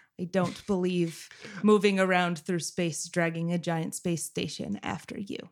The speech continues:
Speaker 2: We'd be pretty terrible thieves if we were like, "We're going to s-, <laughs> take your whole house." <laughs>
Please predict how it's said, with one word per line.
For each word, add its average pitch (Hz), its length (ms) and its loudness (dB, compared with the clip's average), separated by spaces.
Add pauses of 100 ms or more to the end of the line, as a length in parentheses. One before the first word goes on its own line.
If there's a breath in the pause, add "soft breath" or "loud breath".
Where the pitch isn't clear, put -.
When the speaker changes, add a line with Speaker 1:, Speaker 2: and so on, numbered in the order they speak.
(280 soft breath)
Speaker 2:
We'd 151 180 0
be 156 100 2
pretty 151 300 0
terrible 143 340 0
thieves 131 400 0
if 123 160 -4
we 139 100 2
were 131 60 2
like, 131 260 0
"We're 147 120 6
going 165 220 6
to 151 120 -2
s-, - 420 -4
<laughs> - 40 -8
take 196 200 6
your 165 140 6
whole 180 440 6
house." 156 440 4
<laughs> 285 1400 4